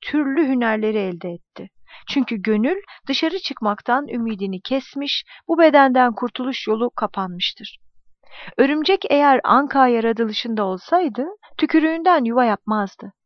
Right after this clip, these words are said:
Kedi pençesini kafese atmış, pençesinin adı kat kat derttir, ağrıdır.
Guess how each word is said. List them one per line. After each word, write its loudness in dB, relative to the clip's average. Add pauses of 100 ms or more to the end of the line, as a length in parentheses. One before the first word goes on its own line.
(440)
Kedi 4
pençesini -2
kafese -2
atmış, -2 (180)
pençesinin 0
adı 0
kat -4
kat 0 (180)
derttir, 2 (280)
ağrıdır. 0